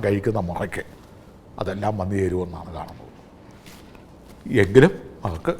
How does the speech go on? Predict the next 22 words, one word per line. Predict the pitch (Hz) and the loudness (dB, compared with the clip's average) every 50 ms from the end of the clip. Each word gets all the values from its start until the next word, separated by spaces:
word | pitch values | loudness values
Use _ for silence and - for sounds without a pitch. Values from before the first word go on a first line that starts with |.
| - | -6
ഇഷ്ടമുള്ള | - - - 185 175 151 143 156 143 131 | -10 -2 2 4 4 6 6 6 4 4
ആളാണോ | 127 131 143 139 131 123 139 165 - - - | 4 2 0 0 -2 0 -2 -2 -4 -4 -8
എന്നൊക്കെ | 113 113 120 120 - 139 139 127 | -6 -4 -2 -2 -2 -2 -2 -2
നോക്കിയിട്ട് | 110 104 - - 135 131 - 180 - - - - - - - - - | -2 -2 0 0 0 0 0 -2 -8 -10 -12 -20 -20 -20 -14 -4 0
വേണം | 110 98 107 165 185 - 151 | 2 2 2 2 0 -2 -2
നടത്താനായിട്ട്. | 123 113 - 143 143 143 120 110 104 98 - 90 - - - - | -4 -2 0 0 0 2 2 0 0 -2 -4 -6 -8 -10 -16 -12
ഇത് | - 113 120 | -8 -4 -2
ജ്യോതിശാസ്ത്രത്തിൽ | 117 85 90 120 127 - 185 175 - - 175 175 165 156 | -2 -2 -2 -4 -2 0 0 0 0 2 2 4 4 4
ഇങ്ങനെ | 156 160 165 160 | 4 4 4 4
പറയുന്നുവെങ്കിലും | 135 120 143 143 139 151 143 123 117 117 127 165 - - - - - - - 95 | 4 4 4 4 4 2 0 0 0 0 -2 -2 -2 -6 -16 -20 -16 -8 -2 0
മകൾക്ക് | 92 120 135 190 180 165 | 2 2 4 4 6 6
ചേർച്ചയുള്ളത് | 147 151 143 - - 175 156 151 156 156 151 147 | 6 6 6 6 6 8 10 10 10 10 10 6
നോക്കിക്കോണം, | 139 135 - 151 135 151 139 131 156 190 - - - - - - - 110 | 4 4 4 4 6 6 8 8 6 4 0 -4 -16 -18 -12 0 6 8
മകൾക്ക് | 104 123 160 160 180 143 | 8 8 8 8 6 4
ഇഷ്ടമുള്ള | - - - 196 185 170 165 147 - 170 139 - - - - - - | 4 6 8 12 12 12 12 12 12 10 10 10 6 -4 -12 -4 0
ചൂണ്ടിക്കാണിക്കുന്ന | - 147 151 165 160 143 139 139 160 143 160 156 151 143 139 | 2 4 4 6 6 6 8 8 8 6 6 6 6 6 6
ആളിനെ | 139 139 143 139 123 | 6 6 6 6 4
കെട്ടിക്കോണം. | 127 113 127 120 120 123 113 113 131 151 120 | 4 4 2 2 4 4 2 2 2 -2 -2
കാരണം | 107 113 120 127 147 156 127 | -2 -2 -2 -2 -4 -2 0
കാലോചിതപരമായ | 113 117 127 147 151 165 175 175 170 170 151 156 147 131 143 147 131 120 123 143 165 - - | 2 4 4 6 6 6 6 6 6 6 4 2 0 0 -2 -2 -2 -2 -4 -4 -4 -4 -2
പരിഷ്കാരമൊക്കെ | 135 117 - - - 151 139 131 123 98 - 76 73 - - - 98 101 | -4 -4 -4 -4 -2 0 0 0 0 -2 -2 -4 -6 -6 -6 -4 -2 -2
ആവശ്യവുമാണ്. | 107 120 110 - 120 117 104 95 - - - | -2 0 2 2 2 2 2 0 -4 -8 -10